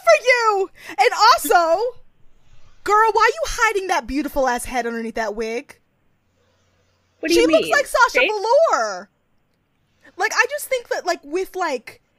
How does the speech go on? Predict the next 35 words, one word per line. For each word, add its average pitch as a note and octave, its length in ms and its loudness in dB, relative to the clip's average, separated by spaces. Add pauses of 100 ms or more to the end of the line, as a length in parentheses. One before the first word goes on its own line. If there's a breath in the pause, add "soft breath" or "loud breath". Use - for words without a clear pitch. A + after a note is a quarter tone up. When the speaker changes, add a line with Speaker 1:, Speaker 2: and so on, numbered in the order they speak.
(360)
Speaker 1:
like, D#4 240 -6 (220)
her F4 140 -8
head F#4 400 -6
shape B3 360 -6
is A3 120 -6
so B3+ 360 -4
naturally B3 600 -8
beautiful. G#3+ 720 -10 (600)
Like, E4+ 160 0
Speaker 2:
Mm. F#4+ 120 -4
Speaker 1:
she E4 80 -4
doesn't G#4 200 -4
have, G4+ 100 -4
like, C4 220 -2
bumps B3 380 -4
or, A#3+ 80 -8
like, A3 220 -8
a, G#3 140 -8
like, - 160 -8
a, G#3 100 -10 (160)
a F#3+ 40 -12 (120)
cave, A#3 580 -4
like, G3 240 -6
a, G#3+ 80 -8 (220)
a - 80 -8
ca-, - 220 -16
like, G#3+ 160 -8
a, F#3+ 120 -12 (360 soft breath)
a - 20 -12
cavern A#3 640 -8
in A#3+ 80 -6
her A#3+ 100 -6
forehead A#3+ 460 -2
or A#3 80 -2
anything. C4 320 -10